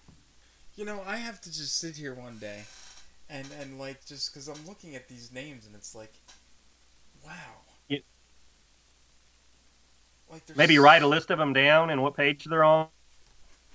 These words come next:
Speaker 2: on so you can easily access them.
Speaker 1: Yeah, that would, uh,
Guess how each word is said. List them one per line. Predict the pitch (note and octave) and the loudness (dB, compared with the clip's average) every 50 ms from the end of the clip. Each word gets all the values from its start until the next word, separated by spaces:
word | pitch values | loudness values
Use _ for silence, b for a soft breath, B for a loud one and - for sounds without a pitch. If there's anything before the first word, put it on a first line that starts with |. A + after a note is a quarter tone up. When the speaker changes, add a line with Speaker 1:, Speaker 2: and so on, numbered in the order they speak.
| - - - - - - - | -20 -20 -20 -20 -20 -16 -10
Speaker 2:
on | D#3 E3+ E3+ | -8 -8 -8
so | - - C3+ A#2+ | -6 -6 -6 -4
you | A#2+ A#2 A#2 | -4 -6 -8
can | - C#3 B2 B2 A#2+ A#2 A2+ A2 - - | -8 -8 -8 -6 -6 -8 -10 -10 -10 -8
easily | C3+ C3+ B2+ B2+ C#3 C#3 C3+ | -6 -4 -2 2 4 6 6
access | C3+ C#3 C#3+ C#3 - - C#3+ C#3 - | 6 6 6 4 2 -2 -2 -2 -2
them. | - D#3 D#3 D3+ - - - - _ - _ - | -4 -8 -8 -8 -8 -14 -20 -20 _ -20 _ -18
Speaker 1:
Yeah, | D#3 F3+ G3 F#3+ | -14 -12 -12 -12
that | C3+ B2 B2 D3 D#3+ E3+ | -12 -14 -14 -16 -16 -18
would, | F3+ F3+ F3 E3 | -18 -18 -16 -14
uh, | D#3 D3+ D3 | -14 -14 -14